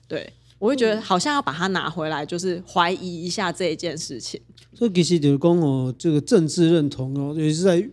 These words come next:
Speaker 2: 运动场上也是一个直接的反应。哦，就说过去我们的这个国际上不得不用就是 Chinese Taipei 嘛，哦，中华台北。那么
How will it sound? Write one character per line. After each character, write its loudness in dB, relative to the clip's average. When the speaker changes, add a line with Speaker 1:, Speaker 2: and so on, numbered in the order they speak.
Speaker 2:
运 2
动 2
场 -8
上 -2
也 -4
是 -2
一 0
个 0
直 -8
接 -4
的 -6
反 -14
应。 -8
哦， -10
就 -2
说 2
过 4
去 2
我 4
们 2
的 2
这 0
个 -2
国 0
际 2
上 -2
不 -2
得 2
不 -2
用 2
就 -6
是 -2
Chinese -4
Taipei -6
嘛， -16
哦， -4
中 0
华 -6
台 -10
北。 -12
那 2
么 2